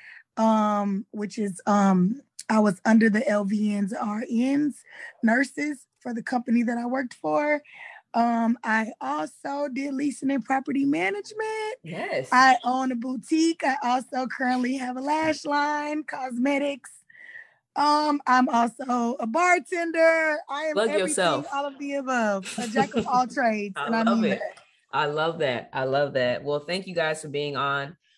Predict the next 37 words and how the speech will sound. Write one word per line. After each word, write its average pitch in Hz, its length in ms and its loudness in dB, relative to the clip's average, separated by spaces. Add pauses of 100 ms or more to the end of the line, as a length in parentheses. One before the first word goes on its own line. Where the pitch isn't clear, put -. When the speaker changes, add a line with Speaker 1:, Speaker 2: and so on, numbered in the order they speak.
Speaker 2:
Before 170 260 0
we 208 80 2
get 180 160 0
started 175 280 0
in 143 80 -6
the 139 100 -6
interview, 160 540 -2
I 151 160 2
like 170 240 -2
to 175 60 -12
play 156 260 0
a 139 60 0
little 143 240 -2
game, 139 560 -2 (280)
um, 135 140 -4
with 139 160 -6
you 156 60 -10
guys 135 360 -4
just 143 200 -8
to 143 80 -10
get 139 160 -10
you 147 60 -12
guys 139 360 -4
loosed 147 300 -8
up 131 160 -4
and 131 160 -8
warm 139 320 -4
and 131 160 -12
get 143 340 -6
going 139 280 -2
for 131 100 -10
talking. 139 400 -6
So 147 180 -4
we're 165 80 -4
gonna 175 160 -6
play 165 540 -2 (320)
an 135 120 -8